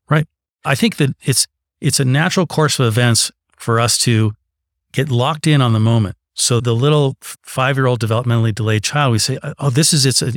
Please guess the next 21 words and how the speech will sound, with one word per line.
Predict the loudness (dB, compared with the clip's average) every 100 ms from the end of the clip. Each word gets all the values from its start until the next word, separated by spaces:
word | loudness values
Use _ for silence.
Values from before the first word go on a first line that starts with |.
| -2
it's | 0
a | 0
unique | 2 2 2 0
scenario. | 0 0 0 -2 -4 -4
I | -2 2
don't | 2
know | 2
what | 0
to | 0
do | 0 0
for | -2
this." | -4 -4 -6 _ _ _ _ _ _ _ _
And | 0 2
I |
think | 2 0
you've | 0 0 -2
described | -2 -2 0 0 -2
it | -2
perfectly. | -2 0 0 0 -2
You | 0 0
do, | 2 2 0 -4